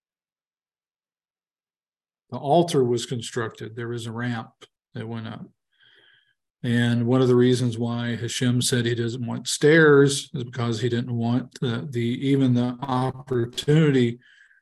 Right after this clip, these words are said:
to see, uh, uh, the immodest act, you know.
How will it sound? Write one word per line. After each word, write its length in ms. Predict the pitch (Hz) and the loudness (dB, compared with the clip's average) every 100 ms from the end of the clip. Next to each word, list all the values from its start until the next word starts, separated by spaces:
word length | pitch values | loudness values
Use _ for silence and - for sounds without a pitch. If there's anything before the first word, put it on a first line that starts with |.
| _ | _
to 100 | - | -6
see, 760 | 127 - 131 123 120 120 123 120 _ _ _ _ 120 | -4 -2 0 2 2 0 -2 -6 _ _ _ _ -8
uh, 380 | 117 117 120 - - | -6 -6 -8 -10 -6
uh, 400 | 117 113 120 123 _ _ _ _ _ | -6 -6 -8 -10 _ _ _ _ _
the 140 | 139 | 0
immodest 640 | 143 127 120 117 104 - - _ 160 | 2 2 2 0 -2 -8 -12 _ -4
act, 480 | 117 - - - _ _ | -4 -4 -10 -20 _ _
you 120 | 123 113 | -6 -6
know. 260 | 120 117 | -6 -10